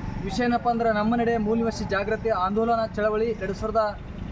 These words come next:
ಇಪ್ಪತ್ತೈದು ಫೆಬ್ರವರಿ ಹದಿಮೂರು ಮತ್ತು ಹದಿನಾಲ್ಕರಂದು ಎರಡು ದಿವಸ ಅಧ್ಯಾಯ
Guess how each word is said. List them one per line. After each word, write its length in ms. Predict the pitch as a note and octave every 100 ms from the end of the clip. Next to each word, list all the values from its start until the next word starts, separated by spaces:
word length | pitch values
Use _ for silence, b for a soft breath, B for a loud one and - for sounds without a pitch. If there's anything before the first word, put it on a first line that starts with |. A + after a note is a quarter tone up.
| -
ಇಪ್ಪತ್ತೈದು 560 | - A3+ A3 A3+ A3+ A#3+
ಫೆಬ್ರವರಿ 500 | G#3+ G3 A3 G#3+ G3+
ಹದಿಮೂರು 360 | F3+ A3+ A#3+
ಮತ್ತು 220 | A3+ A3
ಹದಿನಾಲ್ಕರಂದು 680 | F#3+ G3+ A#3 A3+ A3 G#3+ A3+ A#3 - - - -
ಎರಡು 180 | G3 A3+
ದಿವಸ 220 | A3+ G#3
ಅಧ್ಯಾಯ 360 | G3+ F3+ G#3+